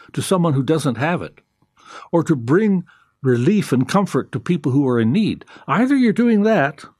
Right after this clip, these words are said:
or you might as well just go and live in a monastery. Just cut yourself off from the world and keep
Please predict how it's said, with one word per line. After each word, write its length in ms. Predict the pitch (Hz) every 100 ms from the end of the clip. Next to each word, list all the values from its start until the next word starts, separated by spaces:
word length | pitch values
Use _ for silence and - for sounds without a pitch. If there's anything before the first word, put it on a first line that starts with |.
| _ _ _ _ _ _ -
or 120 | 185
you 60 | 185
might 180 | 196
as 140 | 202 165
well 100 | 190
just 220 | 160 170
go 140 | 202
and 100 | 190
live 120 | 175 165
in 80 |
a 60 | 170
monastery. 520 | 156 120 120 - 78
Just 200 | 107 113
cut 220 | - 151
yourself 320 | 180 - 160 156
off 140 | 147
from 160 | - 196
the 80 |
world 320 | 165 117 131 127
and 180 | 120
keep 180 | - 175